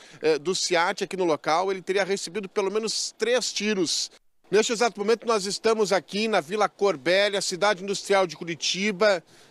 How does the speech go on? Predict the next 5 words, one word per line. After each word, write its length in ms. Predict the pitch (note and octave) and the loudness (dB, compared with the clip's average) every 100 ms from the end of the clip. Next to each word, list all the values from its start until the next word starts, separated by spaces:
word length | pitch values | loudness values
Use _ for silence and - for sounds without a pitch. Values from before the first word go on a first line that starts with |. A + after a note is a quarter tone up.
| - - | -10 -2
aqui 280 | D#3+ - | -2 -2
na 180 | A3 G#3 | -2 0
rua 400 | D3+ G3 A#3+ G3+ C3 - | 0 0 2 2 0 -2
Dona 420 | G#3+ B3+ C4+ B3 F3 | 4 4 4 0 0
Cida 800 | - - G3+ A3+ F#3 A#3+ A3+ | -2 -2 -2 -2 2 2 2